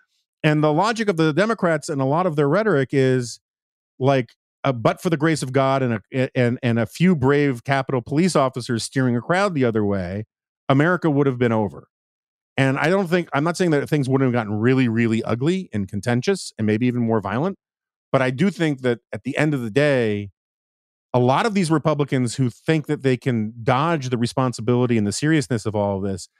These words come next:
they think that because nothing like that happened. And I think there are a lot of closet normals up there who would say, okay, who would have, like, done what Lindsey Graham did that day or the day after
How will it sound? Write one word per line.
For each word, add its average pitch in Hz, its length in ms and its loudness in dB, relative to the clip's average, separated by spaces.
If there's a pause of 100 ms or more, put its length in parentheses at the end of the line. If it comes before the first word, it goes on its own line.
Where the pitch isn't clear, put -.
(220)
they 139 100 4
think 247 300 -2
that 151 240 0
because 151 440 0
nothing 156 500 0 (580)
like 135 220 2
that 139 240 2
happened. 175 540 -4 (600)
And 135 100 2
I 139 80 4
think 175 260 -2
there 151 120 2
are 139 40 2
a 131 60 0
lot 139 300 0
of 156 80 -4
closet 151 440 -2
normals 131 480 2
up 107 200 -2
there 101 340 -2
who 123 100 2
would 123 120 2
say, 131 140 2
okay, 127 500 0 (280)
who 156 140 4
would 160 140 0
have, 143 120 -2 (100)
like, 135 260 -2
done 190 200 2
what 180 140 -2
Lindsey 160 280 0
Graham 165 340 0
did 107 260 -2
that 110 240 0
day 101 320 -6
or 127 80 0
the 113 100 0
day 120 180 2
after 104 460 -6